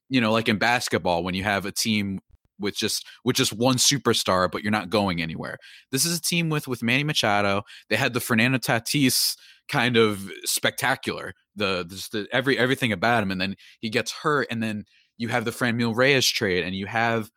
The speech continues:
just, it feels like all of these things kind of go the wrong way. And Chris Paddack is, is kind of on an innings limit. And I believe Dinelson Lamet was injured at the beginning of this year, the last season, if I'm not mistaken. So you have that on top of it.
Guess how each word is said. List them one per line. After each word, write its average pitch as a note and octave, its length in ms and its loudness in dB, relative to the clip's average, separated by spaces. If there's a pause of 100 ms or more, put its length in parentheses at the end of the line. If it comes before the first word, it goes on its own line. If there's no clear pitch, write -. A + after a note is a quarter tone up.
(400)
just, - 260 0
it D#3+ 100 0
feels G3 260 0
like F#3 200 2
all G3 220 4
of A3 80 -6
these G3 200 0
things E3 260 -2
kind D3+ 300 -2
of B2 200 -4 (380)
go D3+ 160 6
the C#3 100 2
wrong A#2+ 320 4
way. A2+ 300 2
And G2 120 -4
Chris - 200 -2
Paddack B2 420 0
is, A2 220 -4
is A2 100 -8
kind A2 180 -4
of A2+ 80 -4
on B2 120 0
an B2 60 -4
innings C#3+ 340 -2
limit. D#2+ 260 -6
And F2 280 -8 (280)
I G#2+ 60 -2
believe D3 560 0
Dinelson C3 500 0
Lamet B2 320 2
was A2 340 4 (380)
injured F3 380 4
at E3+ 100 4
the D3+ 80 -4
beginning B2+ 460 0
of A#2+ 140 -2
this A2+ 260 0
year, F#2 500 -4 (100)
the G#2 80 -4
last G2 240 2
season, F#2 320 0
if - 120 -6
I'm F#2+ 80 -2
not F#2+ 120 -2
mistaken. F2+ 580 -2 (280)
So C3 240 2
you A#2 140 2
have B2 240 0
that C3 240 0
on G#2 100 0
top B2 400 0
of F#2 100 -6
it. F2+ 200 -4